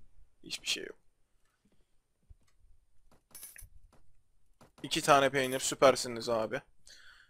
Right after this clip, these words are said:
Gel bakayım Meçin köyüne. Meçin köyü benim, benim ana kalem gibi bir şey abi Meçin köyü. Ya Meçin köyünde bir şeyler alamazsak hiçbir yerde bir şey alamayız. Hop! Süper, süper! Güzel oldu.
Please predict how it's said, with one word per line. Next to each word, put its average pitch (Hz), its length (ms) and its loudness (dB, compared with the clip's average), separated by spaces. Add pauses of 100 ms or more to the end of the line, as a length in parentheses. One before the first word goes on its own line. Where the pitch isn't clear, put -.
(140)
Gel 156 240 8
bakayım 139 300 0
Meçin 135 300 2
köyüne. 131 460 0
Meçin 143 320 4
köyü 139 380 4
benim, 151 380 6
benim 151 280 4
ana 151 200 10
kalem 151 340 12
gibi 143 200 -4
bir 135 40 0
şey 143 180 8
abi 120 180 10
Meçin 120 300 -2
köyü. 113 240 -4 (680)
Ya 120 60 4
Meçin 147 320 4
köyünde 156 400 2
bir 147 40 0
şeyler 151 360 10
alamazsak 156 580 8
hiçbir 143 220 2
yerde 123 240 6
bir 120 40 2
şey 120 160 4
alamayız. 110 540 0
Hop! 208 280 12 (760)
Süper, - 580 6
süper! 196 720 12 (840)
Güzel 147 260 8
oldu. 120 340 4